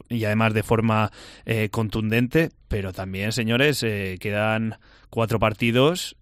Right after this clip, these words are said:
y esto no ha terminado. Estamos ante una gran oportunidad de seguir creciendo como club y parece que eso no, no se traslada en, en el césped o, o,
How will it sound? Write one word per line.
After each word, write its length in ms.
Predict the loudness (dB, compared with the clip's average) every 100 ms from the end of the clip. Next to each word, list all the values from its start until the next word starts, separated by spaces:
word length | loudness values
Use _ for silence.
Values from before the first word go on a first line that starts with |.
| -16
y 200 | -14 -10 -8 -8
esto 180 | -2 0
no 60 |
ha 40 | 2
terminado. 420 | 0 -2 -2 -2
Estamos 340 | -4 -6 -4
ante 280 | -4 0 0
una 360 | 2 2 0 -2 -10 _
gran 200 | -2 0
oportunidad 500 | 0 0 0 2 2
de 100 | 0
seguir 280 | -2 -4 -2
creciendo 500 | -2 0 0 0 -2
como 460 | -2 -2 -2 -2 0
club 380 | 6 6 4 -6 -20 _
y 120 | -8
parece 380 | -4 -4 -2 -4
que 200 | -2 -2
eso 240 | 0 0 0
no, 560 | 0 -2 -4 -8 -12
no 420 | -16 -12 -8 -6 -6
se 120 | 2
traslada 580 | 2 4 2 2 -2 -4
en, 300 | -6 -8 -6
en 140 | -4
el 120 | -4 -2
césped 400 | -2 0 -2 0
o, 60 | -2
o, 640 | -2 -6 -10 -10 -14 -16